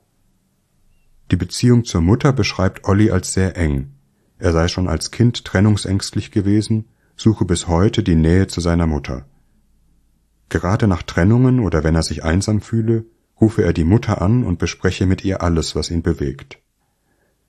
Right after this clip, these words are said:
Sie sei eine ruhige und zurückhaltende Person. Im Verlauf der Therapie entsteht aber auch ein Bild,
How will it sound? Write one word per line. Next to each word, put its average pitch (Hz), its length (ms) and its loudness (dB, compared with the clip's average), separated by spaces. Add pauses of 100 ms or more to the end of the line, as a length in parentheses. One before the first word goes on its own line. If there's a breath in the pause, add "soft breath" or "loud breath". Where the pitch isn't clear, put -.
(200)
Sie 90 140 -2
sei 90 160 2
eine 87 200 2
ruhige 107 440 2
und 85 160 0
zurückhaltende 90 640 -2
Person. 73 600 -4 (1200)
Im 90 100 0
Verlauf 127 420 0
der - 140 -2
Therapie 107 520 -2
entsteht 104 340 0
aber - 220 -2
auch 90 180 -2
ein 113 180 0
Bild, 120 420 -2